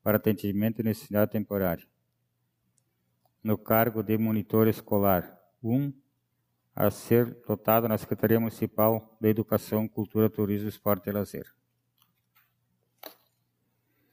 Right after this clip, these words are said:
Que as despesas decorrentes da execução de ação está prevista na Lei de Orçamento e Exercício Financeiro em vigor,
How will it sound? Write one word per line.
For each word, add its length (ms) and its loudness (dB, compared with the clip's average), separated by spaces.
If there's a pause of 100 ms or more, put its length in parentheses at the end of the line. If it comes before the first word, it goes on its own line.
(600)
Que 80 2
as 140 2
despesas 480 0
decorrentes 640 2
da 120 0
execução 600 -4
de 60 -2
ação 500 -4 (180)
está 380 0
prevista 680 -2
na 120 4
Lei 280 4
de 300 4 (340)
Orçamento 1500 -2
e 80 -4
Exercício 480 -2
Financeiro 500 -2
em 100 0
vigor, 460 0